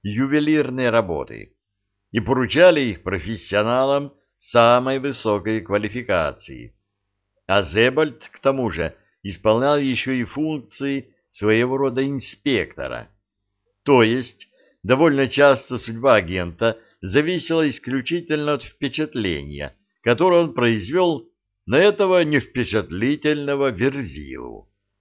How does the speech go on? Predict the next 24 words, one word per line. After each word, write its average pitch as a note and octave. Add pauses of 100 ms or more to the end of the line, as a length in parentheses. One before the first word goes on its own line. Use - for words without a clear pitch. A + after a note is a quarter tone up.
(920)
За F#2+
несколько A#2+
месяцев A2
до A2
нападения G#2+
на G#2
Польшу A2 (360)
Зебальд, G2+ (160)
проходивший A2+
в -
секретных G2
донесениях G2 (500)
Абвера G2
как F#2+
агент F#2+
Витовт, A2 (420)
оказался A#2+
в F#2
Германии. D#2+ (640)
Здесь A#2
он A#2
прошёл G#2+
ускоренную F#2+
подготовку C3